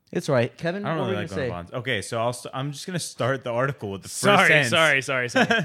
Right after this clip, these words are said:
Speaker 2: <laughs>
Speaker 3: Go ahead.
Speaker 2: Okay, so Trader Joe's is an American chain of grocery stores.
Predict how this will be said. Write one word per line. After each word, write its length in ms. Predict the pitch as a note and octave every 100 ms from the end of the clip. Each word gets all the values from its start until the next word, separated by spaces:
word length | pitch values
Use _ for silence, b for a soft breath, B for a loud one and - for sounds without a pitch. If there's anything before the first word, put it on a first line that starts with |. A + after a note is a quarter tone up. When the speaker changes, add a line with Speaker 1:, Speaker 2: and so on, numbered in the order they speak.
| E3
Speaker 2:
<laughs> 40 |
Speaker 3:
Go 100 | C3
ahead. 160 | A2+ G2
Speaker 2:
Okay, 240 | C3+ C3+ B2
so 360 | - D#3 G#2
Trader 380 | F2+ - E3 G3+
Joe's 560 | D3+ A#2 C3 D#3 D#3+ - _ _ _
is 560 | A#2 A#2 B2 A2 - - _ _ _ _ -
an 120 | A2
American 520 | G#2 G2 G#2+ A2 C3
chain 400 | A2+ G2+ F#2+ B2+ - _ -
of 140 | G#2+
grocery 280 | A2 G2+ G#2
stores. 340 | G2 D#2+ -